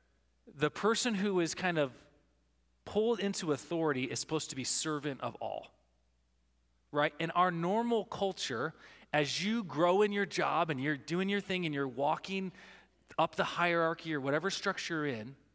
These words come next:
what happens as you go up that thing, you do less service stuff, right? The grunt work is for, we use these terms all the time. That's for the people who make less or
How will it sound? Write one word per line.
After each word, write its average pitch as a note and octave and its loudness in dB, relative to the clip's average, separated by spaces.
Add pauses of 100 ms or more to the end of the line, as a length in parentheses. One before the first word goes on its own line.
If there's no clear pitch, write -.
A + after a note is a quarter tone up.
(540)
what D#3+ 4
happens G3 2
as D3 0
you G3+ -4
go G#3+ 4
up - 0
that G3 2
thing, A#3+ 0 (840)
you E3+ -4
do G3+ 0
less F#3+ 2
service F3 2
stuff, - -4 (260)
right? D#3 4 (120)
The F3+ -6
grunt G3+ 4
work F#3 4
is E3+ 2
for, D#3 4 (140)
we E3 -2
use A#3 -2
these F3 -2
terms E3 0
all D#3 2
the D3 0
time. C#3 0 (840)
That's F3+ 2
for A3 2
the F#3 2
people G3+ -2
who F3+ 0
make F#3 -2
less A#2+ 0
or D#3 0